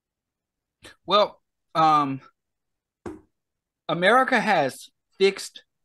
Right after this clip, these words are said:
agenda, goals, and principles. But America can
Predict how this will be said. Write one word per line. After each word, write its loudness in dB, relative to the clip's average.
agenda, -2
goals, 0
and -8
principles. -10
But -2
America 0
can -10